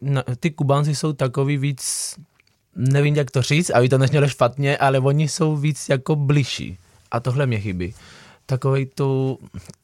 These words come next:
teplo, co ty lidi prostě jako ti dají, nebo že, že přijdou a ty dají pusu a ti řeknou,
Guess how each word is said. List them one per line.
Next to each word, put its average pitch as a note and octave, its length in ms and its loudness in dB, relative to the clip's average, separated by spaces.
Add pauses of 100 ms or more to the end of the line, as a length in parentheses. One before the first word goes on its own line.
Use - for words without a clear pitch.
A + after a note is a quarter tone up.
(120)
teplo, G#2+ 480 2 (140)
co - 300 -2 (180)
ty C3 100 0
lidi B2 300 2
prostě A#2+ 360 -2
jako A#2+ 300 2
ti A#2+ 200 0
dají, A2 280 4
nebo G#2+ 400 -2
že, A#2 360 0
že B2+ 140 -2
přijdou A#2+ 580 2
a A#2 100 4
ty A#2+ 160 -2
dají A#2 220 2
pusu A2+ 480 -2 (100)
a B2 100 2
ti B2+ 180 -4
řeknou, A2+ 420 -4